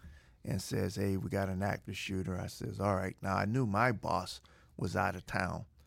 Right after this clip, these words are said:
for the weekend. So I get on the phone. I find somebody to take my family home when they're done. I jump on the f-, in the buggy. I get on the phone. I call my boss to see if he knows what's going on. He says, "Yeah, I, I heard I'm four hours out."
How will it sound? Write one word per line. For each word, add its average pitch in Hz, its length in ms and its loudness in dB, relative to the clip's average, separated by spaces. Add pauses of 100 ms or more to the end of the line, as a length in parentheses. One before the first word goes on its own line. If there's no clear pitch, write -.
(240)
for - 160 -2
the - 80 -2
weekend. - 520 -6 (540)
So 95 400 2
I 92 180 4
get 113 200 4
on 101 160 4
the 95 80 0
phone. 110 560 4
I 95 100 -2
find 135 340 4
somebody 117 380 4
to 98 80 -2
take - 240 0
my 101 120 -2
family 104 440 2
home 98 300 0
when 95 100 -2
they're 95 160 -2
done. 90 360 -4 (460)
I 92 100 0
jump 117 320 2
on 113 240 6
the 104 60 2
f-, - 300 -10 (200)
in 107 160 2
the 101 40 2
buggy. 110 440 6
I 101 80 6
get 113 180 2
on 110 160 4
the 104 80 0
phone. 110 340 4
I 92 100 -2
call 107 300 4
my 101 160 0
boss 101 420 2
to - 100 -10
see 107 200 -2
if 95 140 -2
he 104 80 -4
knows 95 300 -2
what's - 140 -12
going 92 340 -2
on. 95 240 2 (580)
He 110 120 -2
says, 107 300 4
"Yeah, 113 300 6 (160)
I, - 60 4
I 98 80 4
heard 110 340 6
I'm 98 120 2
four 113 280 6
hours 101 360 4
out." 98 260 2